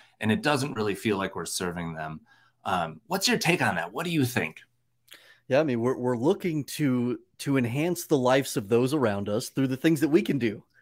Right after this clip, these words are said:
Speaker 2: through our unique, unique products and services or skills and capabilities, you know, whatever that is.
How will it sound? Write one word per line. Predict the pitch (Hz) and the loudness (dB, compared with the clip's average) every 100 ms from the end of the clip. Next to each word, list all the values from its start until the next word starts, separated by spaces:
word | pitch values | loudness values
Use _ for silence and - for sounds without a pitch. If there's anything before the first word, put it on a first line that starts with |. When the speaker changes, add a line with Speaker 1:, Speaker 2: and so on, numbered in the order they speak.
| _ _ | _ _
Speaker 2:
through | 143 | 4
our | 143 | 6
unique, | 147 143 147 151 123 | 6 4 2 0 0
unique | 139 156 156 | 2 2 2
products | - 123 143 160 | 0 0 2 2
and | 151 | 4
services | 214 190 - 113 101 | 4 4 2 -2 0
or | 107 | -2
skills | - 165 180 | 2 6 6
and | 170 | 4
capabilities, | 175 175 175 208 143 104 101 | 4 4 6 4 4 2 0
you | |
know, | 120 | 2
whatever | 120 127 139 | 4 4 4
that | 151 113 | 2 2
is. | 101 123 | 0 -6